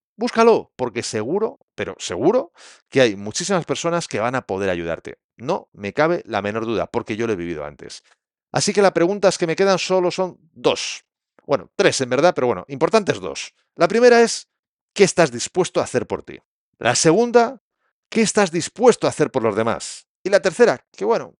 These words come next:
que no es que no tenga importancia, es simplemente decirte, ¿sabes por qué lo pregunto? Porque juntos podemos llegar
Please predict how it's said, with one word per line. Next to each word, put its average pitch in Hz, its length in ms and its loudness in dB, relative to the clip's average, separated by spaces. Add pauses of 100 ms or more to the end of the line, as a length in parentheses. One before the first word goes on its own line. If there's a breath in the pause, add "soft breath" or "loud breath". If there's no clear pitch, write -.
(260)
que 120 160 -8
no 147 80 -4
es 151 60 -4
que 165 100 -2
no 156 120 0
tenga 139 140 0
importancia, 135 720 0
es 127 140 -6
simplemente 131 420 -2
decirte, 110 600 -4 (300)
¿sabes 160 320 -2
por 170 160 -4
qué 160 100 -2
lo 156 100 0
pregunto? 147 500 -4 (1000)
Porque 139 260 2
juntos 220 640 2
podemos 156 560 2
llegar 143 440 2